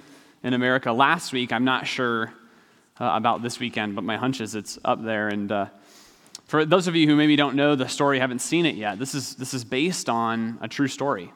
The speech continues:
um, in World War Two of four hundred thousand troops, uh, British, French, and Belgian, but mo-, mostly British, trapped on the French coastline,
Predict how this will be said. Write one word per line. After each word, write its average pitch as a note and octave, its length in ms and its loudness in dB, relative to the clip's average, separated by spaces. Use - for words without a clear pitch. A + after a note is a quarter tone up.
um, G#2+ 400 -8
in A2+ 120 -6
World A#2+ 180 -4
War A2+ 140 -4
Two A#2+ 360 -4
of A#2 280 0
four D#3 520 -2
hundred C#3+ 500 2
thousand B2 480 0
troops, - 680 -4
uh, G#2+ 100 0
British, B2 560 0
French, C3 400 0
and B2+ 100 2
Belgian, A2+ 380 0
but A2 100 -2
mo-, A#2+ 200 0
mostly C3 340 2
British, G#2 460 -6
trapped C#3 720 0
on B2+ 220 2
the A#2+ 100 0
French C#3 540 -2
coastline, A2 960 -4